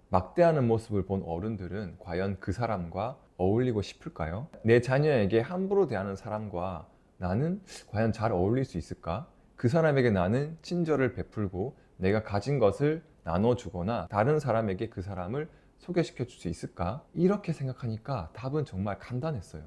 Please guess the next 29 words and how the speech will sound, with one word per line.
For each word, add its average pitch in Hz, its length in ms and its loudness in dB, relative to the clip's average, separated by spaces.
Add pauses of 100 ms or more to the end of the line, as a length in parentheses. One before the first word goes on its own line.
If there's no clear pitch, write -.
(240)
작은 120 400 0
돈을 92 600 0 (220)
절대로 107 440 -2
함부로 151 360 -2
해서는 107 280 -2
안 87 180 -2
되겠구나. 82 720 -4 (140)
그래서 127 580 0 (200)
과연 147 340 2
나는 143 420 4 (100)
함부로 190 420 6
하고 143 220 4
있는 120 160 2
작은 104 300 -4
돈이 113 240 -4
없나? 95 600 -4
라고 117 240 4
생각을 170 400 2
해봤었는데 98 840 -2 (100)
딱 180 200 0
떠오르는 180 640 8 (100)
몇 131 180 -2
가지가 120 300 0
있더라고요. 80 580 -6 (200)
어, 110 120 -2
첫 190 180 -4
번째로 151 540 2
저는 110 400 -4 (180)
예전에, 123 600 4